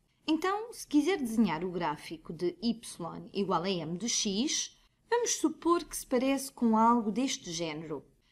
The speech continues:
Na realidade, eu sei que é uma parábola com a concavidade voltada para baixo, porque consigo olhar para esta forma e dizer, "Ei,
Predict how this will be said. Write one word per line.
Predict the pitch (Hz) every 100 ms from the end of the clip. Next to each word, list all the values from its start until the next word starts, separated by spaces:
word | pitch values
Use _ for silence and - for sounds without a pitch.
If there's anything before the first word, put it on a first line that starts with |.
| _
Na | 302
realidade, | 311 330 311 294 311 285
eu |
sei | 240 - 220 226
que | 262 - 240 294 -
é | 196
uma | 175 160
parábola | - 208 180 175 202
com | 220 240
a | 220
concavidade | 302 311 302 233 214 196 214 202
voltada | 233 233 214 226
para | 233 226
baixo, | 240 240 190 - - _ _ _
porque | - 240 - -
consigo | 233 233 - 277 240 175
olhar | 180 190 -
para | 147
esta | 160 214
forma | - 262 277 262
e | 226
dizer, | 220 - 160 156 -
"Ei, | 269 202